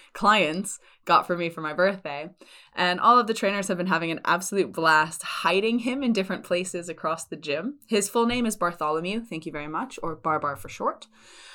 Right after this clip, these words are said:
Uh, and so we hide him all in different places i-, throughout the gym, and then whoever finds him gets to hide him again, and we're all,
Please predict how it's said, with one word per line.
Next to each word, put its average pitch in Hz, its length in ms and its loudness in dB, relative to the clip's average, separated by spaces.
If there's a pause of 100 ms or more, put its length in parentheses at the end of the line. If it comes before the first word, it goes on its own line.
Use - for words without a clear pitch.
(220)
Uh, 214 400 6
and 202 420 6
so 233 160 4
we 220 140 2
hide 208 280 4
him 220 160 0
all 196 120 4
in 185 100 2
different 185 280 0
places 160 680 -2 (120)
i-, - 120 -4
throughout 185 220 6
the 175 60 2
gym, 160 380 4
and 156 120 -2
then 160 100 -2
whoever 165 500 2 (180)
finds 160 320 -2
him 147 340 -6 (340)
gets - 220 2
to 175 80 -2
hide 165 240 4
him 160 140 -4
again, 143 360 -6
and 151 200 -6
we're 160 120 2
all, 147 240 -2